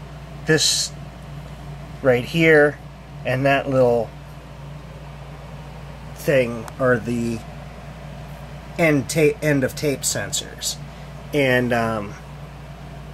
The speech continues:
as you can see on the, well, let me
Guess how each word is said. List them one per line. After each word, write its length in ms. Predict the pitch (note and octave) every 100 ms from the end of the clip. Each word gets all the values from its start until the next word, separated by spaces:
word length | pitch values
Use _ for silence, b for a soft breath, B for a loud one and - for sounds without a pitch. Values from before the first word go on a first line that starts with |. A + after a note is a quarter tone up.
| - - - - - B B B B B B B - - - -
as 220 | C#3+ B2
you 80 | C#3
can 160 | C3+
see 840 | C3+ - - - - E3+ D3+ C#3+ D3
on 460 | B2+ B2 B2 A#2 A2+
the, 360 | A#2 A2+ A#2 -
well, 320 | C#3+ B2+ A#2 - - - - - - - - - -
let 100 | C3+
me 220 | G#2 A#2